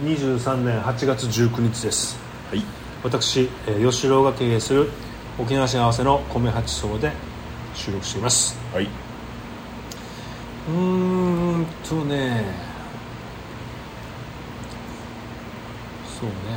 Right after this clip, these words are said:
Speaker 1: どうすか、最近は。
Speaker 2: 最近、あ、なんかさ、
Speaker 1: うん。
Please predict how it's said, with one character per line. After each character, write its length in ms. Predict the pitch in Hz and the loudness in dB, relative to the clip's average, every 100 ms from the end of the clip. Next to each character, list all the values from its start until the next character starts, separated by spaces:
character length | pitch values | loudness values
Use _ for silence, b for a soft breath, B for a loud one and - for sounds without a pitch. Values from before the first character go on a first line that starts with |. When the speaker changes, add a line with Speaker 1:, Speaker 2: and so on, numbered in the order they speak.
| 113 - - - - - - - - - - - - - - - | -4 -8 -10 -10 -12 -12 -10 -10 -10 -10 -10 -12 -12 -12 -10 0
Speaker 1:
ど 80 | 117 | 2
う 20 | |
す 80 | - | 2
か、 80 | |
最 160 | 101 98 | -2 -2
近 120 | 95 | -2
は。 60 | 92 - - - - - - - | -6 -6 -10 -12 -12 -10 -10 -10
Speaker 2:
最 100 | - | -8
近、 100 | - 95 | -4 -2
あ、 40 | 104 | 0
な 100 | 113 | 2
ん 60 | |
か 100 | 120 | 2
さ、 140 | - | 2
Speaker 1:
う 40 | |
ん。 20 | 95 | 0